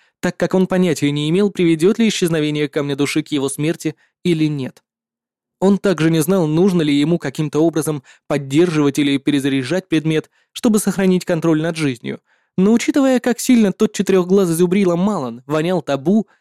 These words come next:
найти ответы по правильным каналам он не сможет. Тем не менее, Бокси по-прежнему лидировал в этой гонке загадок.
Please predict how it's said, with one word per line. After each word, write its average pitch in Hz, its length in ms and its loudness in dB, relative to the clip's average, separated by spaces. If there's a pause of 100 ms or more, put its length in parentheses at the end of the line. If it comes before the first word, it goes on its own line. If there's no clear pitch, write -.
(260)
найти 156 320 0
ответы 156 320 0
по 151 100 -4
правильным 143 400 -2
каналам 185 520 -2
он 156 180 -2
не 160 80 -4
сможет. - 480 -10 (800)
Тем 277 220 4
не 240 80 6
менее, 190 320 4
Бокси 226 400 2
по-прежнему 208 720 2
лидировал 180 540 2
в 156 60 -2
этой 160 200 -2
гонке 147 340 -2
загадок. 135 540 -6